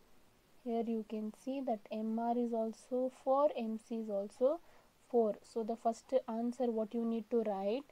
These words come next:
the M R and M C, M R and M C schedules at the quantity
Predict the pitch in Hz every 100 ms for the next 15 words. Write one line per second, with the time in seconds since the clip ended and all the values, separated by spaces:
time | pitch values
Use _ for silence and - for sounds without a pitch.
0 | - - - - 226 233 240 254 262 254
1 | 247 240 214 214 - 226 226 349 480 _
2 | - - - _ - - - - _ _
3 | - - - - _ - - - - 233
4 | 220 220 220 226 254 277 254 214 214 233
5 | 240 214 214 208 - 233 247 240 - 214
6 | 190 208 214 220 240 254 226 214 202 208
7 | 254 302 - - - - - - - -
8 | - _ - - - _ _ - - -
9 | - _ _ - _ _ - _ _ _
10 | _ _ - - - 262 240 - 220 214
11 | 208 220 202 247